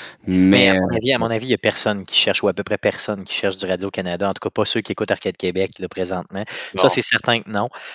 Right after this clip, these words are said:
Speaker 1: Donc, euh, je suis pas mal persuadé que, euh, les gens qui ne connaissaient pas votre show vont faire le switch, euh, ou vont, euh, facilement,
Speaker 2: Au moins,
Speaker 1: là, adorer
Speaker 2: c'est
Speaker 1: le vôtre.
Speaker 2: Allez, allez, allez voir, puis si ça vous, ça vous plaît, tant mieux.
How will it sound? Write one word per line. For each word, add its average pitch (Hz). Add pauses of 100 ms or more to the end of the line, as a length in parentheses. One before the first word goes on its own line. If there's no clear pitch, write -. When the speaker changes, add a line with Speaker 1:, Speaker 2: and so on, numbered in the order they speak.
(160)
Speaker 1:
Donc, 98
euh, 90
je -
suis -
pas 107
mal 110
persuadé 101
que, -
euh, 101
les 95
gens 104
qui 104
ne 95
connaissaient 98
pas 110
votre 104
show 110 (420)
vont 98
faire 101
le 95
switch, -
euh, 90
ou 92
vont, 98
euh, 87
facilement, 107
Speaker 2:
Au 110 (140)
moins, 175
Speaker 1:
là, 113
adorer 101
Speaker 2:
c'est 92
Speaker 1:
le 82
vôtre. 92 (400)
Speaker 2:
Allez, 107
allez, -
allez 110
voir, 120
puis -
si -
ça 104
vous, 101
ça 101
vous 101
plaît, 113
tant 113
mieux. 92